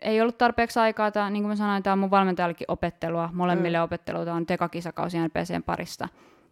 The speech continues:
Speaker 1: Niin enemmän aikaa. Ehkä olisi pitänyt vauhdittaa dieettiä jo aikaisemmassa vaiheessa. Mutta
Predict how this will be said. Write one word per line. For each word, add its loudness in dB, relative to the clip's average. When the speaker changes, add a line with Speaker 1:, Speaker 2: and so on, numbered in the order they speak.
Speaker 1:
Niin 0
enemmän 4
aikaa. 4
Ehkä -2
olisi -4
pitänyt 0
vauhdittaa 2
dieettiä 0
jo 4
aikaisemmassa 0
vaiheessa. -8
Mutta 2